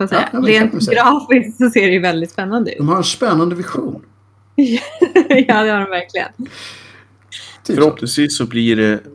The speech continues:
Speaker 3: någonting mer än bara ett Grand Theft Auto i framtiden.
Speaker 1: Mm.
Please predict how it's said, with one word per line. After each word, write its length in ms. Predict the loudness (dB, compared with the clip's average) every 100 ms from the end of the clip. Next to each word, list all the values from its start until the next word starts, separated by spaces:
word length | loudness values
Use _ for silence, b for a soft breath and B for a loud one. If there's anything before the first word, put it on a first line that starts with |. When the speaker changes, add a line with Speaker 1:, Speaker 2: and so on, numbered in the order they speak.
| -20 -10
Speaker 3:
någonting 520 | -4 -4 -2 -2 0
mer 260 | 2 0 0
än 180 | -4 -4
bara 280 | -4 -2
ett 240 | -6 -10 -8
Grand 260 | -2 -2 -2
Theft 280 | -12 -8 -2
Auto 400 | -2 -2 -6 -8
i 80 | -4
framtiden. 580 | -6 -6 -6 -4 -4 -8 _ _ _
Speaker 1:
Mm. 300 | -8 -6 -8